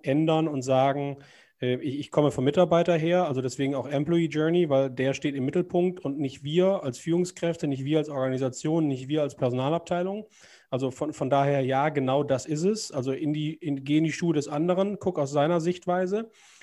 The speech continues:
Und dann ist es, glaube ich, einfach wichtig, sich auszutauschen, so. Aber deswegen ist es so schwer, weil ich glaube, wir haben einfach bei Führungskräften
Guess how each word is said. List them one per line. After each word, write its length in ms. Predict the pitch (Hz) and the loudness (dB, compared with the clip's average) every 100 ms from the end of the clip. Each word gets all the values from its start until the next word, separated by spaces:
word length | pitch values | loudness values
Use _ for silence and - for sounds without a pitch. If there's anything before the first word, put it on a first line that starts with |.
| - - - _ | -20 -20 -20 _
Und 240 | 147 147 - | 0 0 -2
dann 480 | 120 127 147 185 185 | 0 2 4 2 0
ist 160 | 185 160 | -4 -2
es, 160 | 156 | -4
glaube 380 | - 151 156 160 | 0 2 4 2
ich, 220 | 156 - _ | -2 -6 _
einfach 460 | - 143 143 147 - _ _ _ _ | -4 -4 0 0 -2 _ _ _ _
wichtig, 600 | - 123 165 - - 170 | -16 -4 -4 -2 0 0
sich 300 | - 143 - | -2 -8 -6
auszutauschen, 1000 | 131 151 165 - 175 - 131 127 123 - | 2 2 2 -6 -14 -6 -2 0 -2 -4
so. 240 | 120 127 143 | -4 -2 0
Aber 280 | 131 135 135 - _ | 2 2 0 -18 _
deswegen 380 | - 127 139 156 | -8 -6 -2 0
ist 140 | 156 147 | 0 -2
es 160 | 131 | -4
so 120 | 147 | -2
schwer, 540 | 131 - 123 170 165 123 | -2 -2 0 4 4 4
weil 180 | 120 127 | 0 -2
ich 140 | - | -4
glaube, 320 | 135 131 143 | 0 2 2
wir 140 | 139 120 | -2 -2
haben 120 | 160 | -2
einfach 260 | 147 139 | -2 -6
bei 140 | - 123 | -4 -6
Führungskräften 1200 | - 180 190 151 - - 131 123 - - 170 | -4 -4 -2 -2 -4 -6 -6 -6 -8 -4 -4